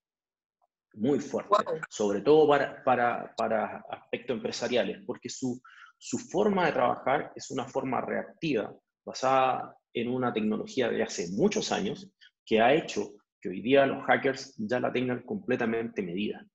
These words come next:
Speaker 1: Entonces, existe una forma de trabajar, y sobre todo que lo estamos viendo en la, en el sistema de teletrabajo nuevo, que es el E D R, que es la forma hacia donde debe, donde debería mutar la, la ciberseguridad.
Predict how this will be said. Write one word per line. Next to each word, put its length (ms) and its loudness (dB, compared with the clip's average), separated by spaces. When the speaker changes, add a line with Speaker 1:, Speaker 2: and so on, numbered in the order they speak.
Speaker 1:
Entonces, 600 -6
existe 520 -4
una 200 2
forma 460 2
de 60 -2
trabajar, 460 0
y 60 -6
sobre 280 -2
todo 200 4
que 80 0
lo 60 -2
estamos 320 -4
viendo 520 0
en 140 -2
la, 320 -2
en 260 -8
el 80 -14
sistema 340 -4
de 120 -2
teletrabajo 520 0
nuevo, 280 4
que 220 2
es 160 0
el 120 4
E 100 8
D 140 8
R, 280 4
que 320 -2
es 320 -6
la 160 0
forma 600 -2
hacia 260 -4
donde 300 2
debe, 400 0
donde 300 -2
debería 440 2
mutar 420 -2
la, 240 -2
la 120 -8
ciberseguridad. 580 -8